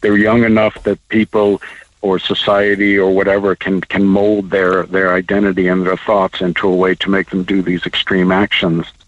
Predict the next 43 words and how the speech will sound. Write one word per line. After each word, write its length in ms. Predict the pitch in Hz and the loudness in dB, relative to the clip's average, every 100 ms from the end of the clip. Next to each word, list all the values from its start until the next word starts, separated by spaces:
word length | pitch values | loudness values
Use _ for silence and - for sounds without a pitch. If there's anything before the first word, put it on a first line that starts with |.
| - - - - _ _ - | -20 -20 -20 -20 _ _ -4
And, 460 | 87 87 82 82 | -2 -2 -2 -2
uh, 240 | 82 80 82 | -2 0 0
I 60 | 87 | 0
mean, 160 | 90 | 0
some 180 | - 101 | 0 0
of 40 | 95 | 0
your 100 | 92 | 0
other 120 | 90 | -2
callers 360 | - 90 90 | 0 0 0
this 200 | 98 87 | -2 -4
morning 300 | 98 95 90 - | 0 0 0 0
said 160 | 95 90 | -2 0
it 80 | 85 | 0
about 280 | 85 85 | 0 -2
the 80 | - | -4
feeling 340 | - 98 92 90 | -4 0 2 0
of 160 | 80 | -2
powerlessness 880 | - 101 98 90 90 - - 95 85 - - | -2 0 2 0 -2 -4 -2 -2 -2 -6 -4
and 320 | 87 87 - - - - _ | -2 -2 -4 -10 -14 -20 _
the 100 | 85 | -8
feeling 300 | - 92 92 | -2 0 0
of 80 | 85 | 0
frustration 720 | - 101 - 98 95 - 95 | -2 -2 0 0 0 0 0
and 140 | 92 92 | 2 2
anger 320 | 98 98 95 | 2 0 0
with 200 | 92 - | 0 -2
the 100 | 92 | -6
system. 560 | - 113 - 101 92 - - - - 104 | -2 -4 -2 -2 -2 -4 -10 -12 -8 -2
And 120 | 98 | 0
in 100 | 98 | 2
America, 640 | 95 98 98 104 101 104 - - | 2 2 0 0 -2 -2 -4 -8
it, 140 | 104 - _ - | -8 -8 _ -2
anybody 400 | 113 110 110 95 | 0 2 0 0
who 120 | 104 | 0
does 260 | 104 104 | 0 0
a 60 | 95 | 0
random 420 | 98 101 98 95 | 0 0 0 0
act 260 | 98 110 - | 0 -2 -2
like 180 | 95 - | -4 0
that 200 | 98 - | -2 -2
gets 160 | 107 | -6
glorified 720 | - 117 120 120 - 95 92 92 | 0 2 2 0 0 0 2 -2
i-, 400 | 87 _ - | -4 _ -16